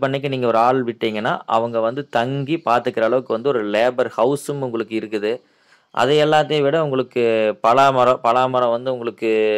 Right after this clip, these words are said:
சாப்பிட்றதுக்கு வந்து, எப்படி சொல்றது, ஒரே ஒரு பலாமரம் இருக்குது. நம்ம வீட்டு தேவைகளுக்கு அது யூஸ் ஆயிக்கு. வருஷத்துக்கு வந்து ஈல்டு வர்றதில்ல, நம்ம வீட்டு தேவைகளுக்கு யூஸ் ஆயிரும்.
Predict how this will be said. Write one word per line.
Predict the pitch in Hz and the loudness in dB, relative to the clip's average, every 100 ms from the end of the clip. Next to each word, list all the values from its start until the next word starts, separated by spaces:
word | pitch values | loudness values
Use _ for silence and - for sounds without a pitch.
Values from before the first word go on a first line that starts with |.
| 107 - | -2 2
சாப்பிட்றதுக்கு | 113 117 113 107 107 | 2 2 -4 -4 -4
வந்து, | 113 113 113 110 110 107 107 - - | -4 -2 0 2 0 -2 -4 -10 -6
எப்படி | 123 139 139 | -4 -2 0
சொல்றது, | 113 107 104 | 0 0 2
ஒரே | 120 135 | 4 4
ஒரு | 127 107 | 2 2
பலாமரம் | 113 123 120 113 110 | 2 2 0 -4 -6
இருக்குது. | 107 120 - - - - | -6 -8 -8 -16 -20 -4
நம்ம | 131 180 165 | -2 0 -2
வீட்டு | 196 180 170 | -2 0 2
தேவைகளுக்கு | 156 147 147 165 | 4 2 0 2
அது | 131 120 | 2 2
யூஸ் | 131 127 127 | 2 2 2
ஆயிக்கு. | 110 110 | 2 0
வருஷத்துக்கு | 117 127 120 117 | 0 -2 -6 -4
வந்து | 117 123 | -2 0
ஈல்டு | 120 117 113 | 0 2 2
வர்றதில்ல, | 107 107 131 233 | 2 0 -4 -4
நம்ம | 139 123 131 | -4 -4 -4
வீட்டு | 127 123 | -4 0
தேவைகளுக்கு | 123 120 127 131 123 | 2 2 -2 -2 -2
யூஸ் | 123 110 | 0 0
ஆயிரும். | 110 | 0